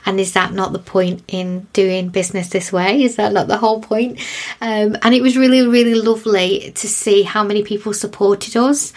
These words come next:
which I, you know, was wonderful. Like, so many people were proud of us. So many people were just living vicariously through our experiences and just championing us and cheering us on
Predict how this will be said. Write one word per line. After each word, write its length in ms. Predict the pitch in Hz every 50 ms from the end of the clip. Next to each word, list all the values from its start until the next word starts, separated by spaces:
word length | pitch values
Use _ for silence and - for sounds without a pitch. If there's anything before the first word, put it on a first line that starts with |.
| - - - - - - -
which 380 | - 202 196 202 - - - - _ _ - - - - -
I, 180 | - - 208
you 280 | 208 202 - - 202 190
know, 240 | 185 180 175 175 175 -
was 140 | 185 -
wonderful. 580 | 185 180 185 208 269 285 294 277 - - 170 165
Like, 240 | 170 170 175 170 -
so 300 | - - - 214 202 214
many 180 | 233 226 226
people 280 | 220 220 208 208 - 185
were 100 | 185 175
proud 340 | 175 - 180 175 175 170 170
of 100 | 170 175
us. 160 | 175 170 -
So 280 | - - - 196 196 214
many 160 | 233 233 226
people 460 | 220 - 202 202 - 185 180 175 175
were 80 | 185 180
just 360 | 180 - 180 175 - - - - - - - - - - - -
living 400 | 196 190 196 196 208 220 214 202
vicariously 920 | 202 185 180 180 - 202 190 190 190 190 190 185 180 180 - - 180 175
through 440 | 170 - - - - 196 180 185 185
our 220 | 180 180 180 180
experiences 920 | 175 - - - - - 202 190 196 196 196 190 - - - 190 185 180 180
and 120 | 180 180
just 280 | 180 - 175 - - - _ _ _ -
championing 680 | - - 220 214 226 240 - - 226 202 185 180 170 170
us 260 | 170 170 170 175 180
and 160 | 175 175 170
cheering 320 | - - 233 226 220 214
us 140 | 208 202 208
on 260 | 214 208 202 202 196